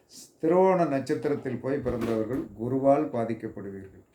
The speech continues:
அப்ப குருவால் பாதிக்கும், குரு எந்த இடத்துல இருக்கிறாரோ, குருவோடைய நட்சத்திரங்கள் எந்த இடத்துல இருக்கிறதோ, அதுல கிரகம் உட்கார்ந்து திசை நடந்தனா ஒரு ஆப்பு உறுதி. அப்ப நம்ம என்ன செய்யணும்னா, என்ன சொன்னோம்னா, கொண்டக்கடலை தானம் பண்ணணும்.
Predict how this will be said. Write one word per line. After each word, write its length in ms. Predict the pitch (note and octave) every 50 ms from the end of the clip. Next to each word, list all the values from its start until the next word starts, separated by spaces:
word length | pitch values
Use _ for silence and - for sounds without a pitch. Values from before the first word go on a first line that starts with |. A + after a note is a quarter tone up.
| _ _ -
அப்ப 140 | A#2 A2+ A#2+
குருவால் 520 | G2+ G2+ B2 C3+ C#3+ D3+ D#3+ E3 E3+ E3
பாதிக்கும், 360 | C#3 C#3 C3+ C3 B2 B2 A2 G2+
குரு 160 | B2 C3+ D#3+ D#3+
எந்த 180 | C#3+ B2 B2 C3+
இடத்துல 300 | C3+ - - A#2+ A2+ A2
இருக்கிறாரோ, 420 | G#2 - G#2 G#2 G2+ G2+ G#2+ C3 - -
குருவோடைய 460 | A#2 C3+ C#3+ D#3 E3 D#3+ D3+ C#3 B2+
நட்சத்திரங்கள் 680 | A2+ A2 A2 A2 C3+ C3+ - C3 B2+ A#2+ A#2 A2 G#2+ G#2
எந்த 140 | G#2 A#2 B2
இடத்துல 360 | A#2+ A2+ A#2 A#2 - A#2 A2+ G#2+
இருக்கிறதோ, 480 | - - - F#2+ F#2+ G2 F#2 A2 B2+ D3+ - - _ _ _ _ _ _ _ _ _ _ _ _ _ _ _ _ _ _ _ _ -
அதுல 220 | - C3 C3 C3 B2+ G#2+
கிரகம் 360 | A#2+ C#3 D#3+ E3+ F#3 F3 D#3
உட்கார்ந்து 300 | - - D#3+ D#3 C#3 C#3
திசை 160 | B2+ B2+ D3
நடந்தனா 320 | C#3+ C3+ B2+ C3 C#3 D3+ C#3+ A#2+
ஒரு 180 | A#2 A2+ A#2 G#2+ G#2
ஆப்பு 260 | A2+ B2+ C3 C3 C3+ C#3+
உறுதி. 320 | B2 A2+ A2+ A2 G#2+ A2 G#2 - - _ _ _ _ _ _ _ _ _ _ _ _ _ _ _ _ _ _ _ _ _ _ _ _ -
அப்ப 160 | D#3+ D#3 - F3
நம்ம 200 | E3+ D#3+ D#3 D#3
என்ன 140 | D#3 E3
செய்யணும்னா, 440 | D#3+ D#3+ E3 C#3+ C#3 C3 B2 A#2+ A#2 A2+
என்ன 180 | A2 A2 G#2+
சொன்னோம்னா, 320 | - - G#2 G2+ G#2 G#2+ G#2
கொண்டக்கடலை 560 | - B2+ B2+ C3 C3 C3 B2 A2+ A2 G#2+ A2 G#2+
தானம் 340 | G#2 G#2+ G#2+ G#2+ A2 A2 A2 G#2+
பண்ணணும். 360 | G#2+ G#2+ G#2+ G#2 A2+ A#2